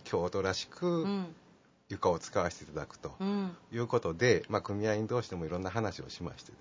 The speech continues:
Speaker 1: すね。
Speaker 2: ええ、ええ。
Speaker 1: だから、まあ、あの、急に言われたというわけでもないんですけども、ただ、あの、今まで以上に厳格に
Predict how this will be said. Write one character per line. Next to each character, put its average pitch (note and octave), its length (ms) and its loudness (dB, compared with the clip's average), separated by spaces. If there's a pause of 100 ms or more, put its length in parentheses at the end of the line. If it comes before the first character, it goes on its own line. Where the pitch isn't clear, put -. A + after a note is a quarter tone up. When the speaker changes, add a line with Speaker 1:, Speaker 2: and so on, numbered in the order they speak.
Speaker 1:
す - 60 -10
ね。 F#3+ 60 0
Speaker 2:
え G#3+ 40 2
え、 G#3+ 40 2
え F#3 420 0
え。 D3+ 80 -10 (260)
Speaker 1:
だ F3 80 2
か D#3+ 40 4
ら、 D#3+ 60 4
ま F3 80 6
あ、 E3 40 8
あ - 40 6
の、 D3+ 80 6
急 C4 260 -2
に B3+ 100 4
言 B3+ 60 2
わ B3+ 80 4
れ A#3+ 80 2
た F#3+ 140 -2
と F#3 80 -6
い G3 60 -2
う - 20 -2
わ F#3 120 0
け G3 80 -4
で A3+ 100 0
も A3+ 120 4
な B2 140 8
い C3+ 100 6
ん A2+ 120 2
で F2 100 -2
す - 100 -12
け E2+ 100 -4
ど - 120 -4
も、 F#2 240 0 (160)
た D#3 100 4
だ、 E3 180 6
あ B2+ 60 6
の、 A#2 220 6 (340)
今 B2 200 4
ま F2 100 -4
で G2 100 -6
以 A2+ 40 -2
上 F#3+ 120 2
に D#3+ 120 4
厳 A2 200 4
格 F#2+ 280 2
に E3 140 -2